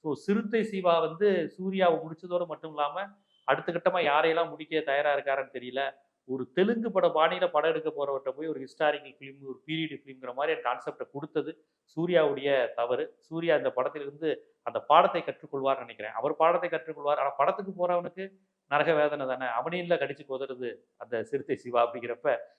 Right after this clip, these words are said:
ரொம்ப வேதனையா இருக்கு. பார்ப்போம், இனி வரும் படங்களில் சூர்யா கவனம் எடுத்து நல்லபடியா படங்களை தேர்ந்தெடுக்கணும் அப்படிங்கிறத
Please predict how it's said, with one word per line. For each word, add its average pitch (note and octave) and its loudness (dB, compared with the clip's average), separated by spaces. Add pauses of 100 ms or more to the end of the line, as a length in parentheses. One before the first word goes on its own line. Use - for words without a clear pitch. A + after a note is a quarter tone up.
(140)
ரொம்ப C3 -2
வேதனையா C#3+ 6
இருக்கு. C3+ -4
பார்ப்போம், F3+ 6
இனி D#3+ -8
வரும் F3+ 2
படங்களில் E3 -2
சூர்யா E3 0
கவனம் D3+ 0
எடுத்து D3+ -10 (200)
நல்லபடியா D3 0 (520)
படங்களை C#3 0
தேர்ந்தெடுக்கணும் D#3+ 0
அப்படிங்கிறத B2 -2